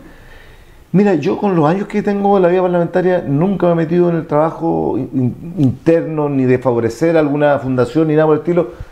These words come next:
N-, no tengo ni, ni fundaciones cercanas ni corporaciones cercanas. Por lo tanto,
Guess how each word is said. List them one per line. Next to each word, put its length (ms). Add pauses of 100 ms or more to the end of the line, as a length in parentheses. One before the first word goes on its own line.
(140)
N-, 160
no 220
tengo 220
ni, 100
ni 240
fundaciones 460
cercanas 500
ni 60
corporaciones 500
cercanas. 380 (340)
Por 120
lo 80
tanto, 460